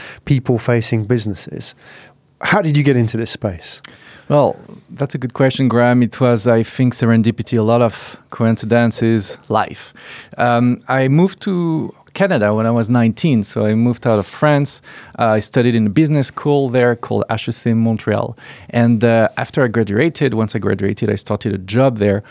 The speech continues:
Speaker 2: uh, in marketing and in
Speaker 1: Mm.
Speaker 2: sales, uh, being involved in a first startup that was actually created in my living room by my, uh, Ca-, French-Canadian, uh, flatmate.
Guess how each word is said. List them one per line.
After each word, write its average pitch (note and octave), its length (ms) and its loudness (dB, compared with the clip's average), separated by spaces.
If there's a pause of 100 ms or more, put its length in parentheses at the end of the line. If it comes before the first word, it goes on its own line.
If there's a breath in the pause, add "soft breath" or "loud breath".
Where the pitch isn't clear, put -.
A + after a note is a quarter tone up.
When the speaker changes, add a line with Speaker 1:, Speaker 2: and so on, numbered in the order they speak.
(220 loud breath)
Speaker 2:
uh, G#2 180 2
in A2+ 140 2
marketing G#2+ 680 0
and G#2 160 2
in G#2 100 2
Speaker 1:
Mm. G2 40 -4
Speaker 2:
sales, F#2+ 540 0
uh, D2 280 -8
being A2 180 0
involved A2+ 380 0
in A2+ 80 2
a G2+ 40 2
first C#3 380 0
startup B2+ 520 -2 (280)
that - 180 -2
was A2+ 180 -2
actually C3 360 -4
created A2+ 440 -2
in A2+ 80 0
my G2 140 2
living A#2+ 280 2
room A#2 520 2
by G#2+ 220 2
my, G#2 380 0 (380 loud breath)
uh, G2+ 280 2 (120)
Ca-, - 140 -8
French-Canadian, B2+ 840 0 (240 loud breath)
uh, G#2+ 60 -12
flatmate. - 600 -4